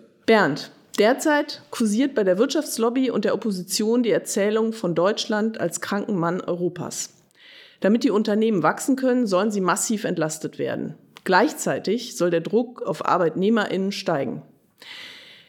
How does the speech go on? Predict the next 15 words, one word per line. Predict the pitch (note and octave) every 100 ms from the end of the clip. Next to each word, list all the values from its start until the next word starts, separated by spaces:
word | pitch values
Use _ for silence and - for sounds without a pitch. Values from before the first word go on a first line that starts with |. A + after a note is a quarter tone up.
| _ _ _ _ _ _ -
Sag | A3 A#3
du | C#4 C4+
uns | C#4+
doch | C4+
jetzt | A#3+ A#3+ - -
erstmal | F#3+ A3+ B3+ C4 A#3
zum | A3+ A3
Einstieg, | D#3 F#3 B3 - B3+ B3 -
wie | G3 -
ist | D#4 -
denn | C#4+ B3 -
eigentlich | D3 D#3 - -
die | F#3+ D#3
wirtschaftliche | D#3+ - D3 - E3 D#3+
Lage? | C3+ A#2+ C3 G#2+